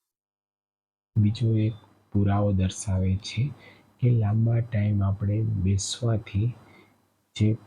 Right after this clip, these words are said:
કોમ્પ્યુટરનું વર્ક હોય છે, કોમ્પ્યુટરની સામે આપણે કલાકો સુધી બેસવા રહેવાથી જે અપર બેક છે, નેક મસલ્સ છે, જે ડોકના સ્નાયુઓ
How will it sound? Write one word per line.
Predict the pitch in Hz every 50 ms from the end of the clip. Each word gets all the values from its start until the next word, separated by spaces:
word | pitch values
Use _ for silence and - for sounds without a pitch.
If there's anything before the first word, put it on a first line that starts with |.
| -
કોમ્પ્યુટરનું | - - 107 104 107 - 120 120 - 123 120 120 120 117 104 98
વર્ક | 101 101 101 - - - _ - - - - -
હોય | 196 202 196 92
છે, | 98 - - 104 110 143 165 - - - - _ _ _ _ _ -
કોમ્પ્યુટરની | - 110 107 113 113 113 110 113 117 110 110 113 113 110 107 - - - - 120 110 110
સામે | 110 - - 104 104 107 107 104
આપણે | 104 104 101 - 104 107 113 120 - - - -
કલાકો | - 95 95 101 104 113 123 120 - - 120
સુધી | 110 - - 101 101 - 101 95
બેસવા | 95 98 95 95 - - - 123 123 117
રહેવાથી | 110 104 101 104 101 101 98 - 113 117 123 - - - - - - - _ _ -
જે | - 110 104
અપર | 104 104 - - 123 127
બેક | 120 113 104 104 101 98 - - -
છે, | - - 107 104 117 123 - - - - - - -
નેક | 104 101 107 123 139 123 - 127
મસલ્સ | 110 104 95 - - 113 107 107 104 - - -
છે, | - - - 107 117 143 - - - - - - _ _ _ _ - -
જે | 110 117 139 151 - - - - - 107
ડોકના | 110 110 113 110 - 135 135 139 139 135 135 143 - - - - - _ -
સ્નાયુઓ | - - - 110 104 104 107 107 104 98 92 95 107 139